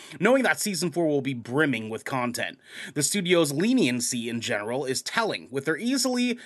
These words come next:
agreeable attitude toward an additional episode and two feature-length entries,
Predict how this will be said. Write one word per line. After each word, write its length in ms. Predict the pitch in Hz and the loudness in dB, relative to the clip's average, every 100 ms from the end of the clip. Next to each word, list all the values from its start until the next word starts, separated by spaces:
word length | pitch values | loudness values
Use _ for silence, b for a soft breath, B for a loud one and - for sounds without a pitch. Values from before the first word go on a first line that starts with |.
| B | B
agreeable 560 | 151 147 165 160 160 117 | -6 0 2 2 0 -2
attitude 540 | 117 113 - 120 113 | -2 -2 -6 -6 -8
toward 300 | - 131 120 | -4 -2 -2
an 140 | 110 | -6
additional 520 | 117 107 185 - 196 127 | -8 -2 -2 0 -2 -2
episode 480 | - 131 139 127 | -4 -4 -2 -2
and 240 | - 110 107 | -4 -10 -8
two 300 | - 220 240 | -2 0 -2
feature-length 720 | - 170 - 170 135 127 120 - | -4 -8 -6 -4 0 0 -2 -6
entries, 540 | 123 117 117 98 101 | -6 -6 -6 -6 -8